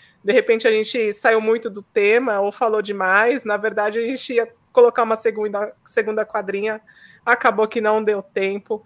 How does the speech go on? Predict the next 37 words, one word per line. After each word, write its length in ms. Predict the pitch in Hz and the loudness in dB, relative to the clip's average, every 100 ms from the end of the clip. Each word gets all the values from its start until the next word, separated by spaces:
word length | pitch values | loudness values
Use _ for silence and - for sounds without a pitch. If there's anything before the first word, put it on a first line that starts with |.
| _ | _
Tinha 320 | - 269 285 269 | -6 0 4 6
gente, 320 | 247 254 247 | 4 2 0
Golden, 320 | 233 214 226 | 0 2 -2
tinha 180 | - 233 | -2 -2
Golden 260 | 233 220 | 0 -2
Setter 320 | 220 220 214 208 | -2 -4 -2 -4
aqui 140 | 208 | -2
reclamando 540 | 226 - 208 202 208 | -4 -2 0 0 -2
que 100 | 208 | -2
eu 100 | 214 - | -4 -2
deixei 320 | 214 208 - | -4 -2 0
o 60 | 214 | 0
Marcos 340 | 208 202 - | 0 -2 -4
Munhoz 400 | 214 214 202 202 | -4 0 0 0
falar 360 | - 208 208 208 | -2 -2 -2 -2
pouco. 380 | 214 208 220 220 | 0 2 0 -4
Então, 180 | 202 220 | -2 0
Marcos 300 | 220 220 - | 0 -2 -4
Munhoz, 580 | 226 214 202 202 - - _ _ _ | -2 2 0 -2 -12 -20 _ _ _
dê 200 | 214 220 | 0 0
seu 180 | 220 233 | 4 6
último 400 | 240 262 302 240 | 6 2 -2 2
parecer 640 | 247 220 214 214 220 208 | 4 6 4 4 2 4
aí 180 | 196 214 | 2 2
pra 320 | 226 214 196 | 0 2 2
gente 240 | 196 208 | 2 -4
compensar 840 | - 220 220 208 202 220 208 208 - _ _ _ | -4 -4 0 -2 0 0 2 0 -6 _ _ _
o 80 | 208 | -8
que 120 | 202 | -6
você 320 | 208 220 240 | -4 -2 0
não 200 | 220 233 | 2 0
falou 600 | 254 262 220 208 226 254 220 | 0 0 2 4 6 4 0
<laughs> 120 | - - | -8 2
ao 120 | 240 247 | 2 4
longo 400 | 226 240 220 220 | 2 2 0 2
do 120 | 226 | 0
programa. 600 | 208 185 196 208 262 254 | 0 -2 0 0 0 2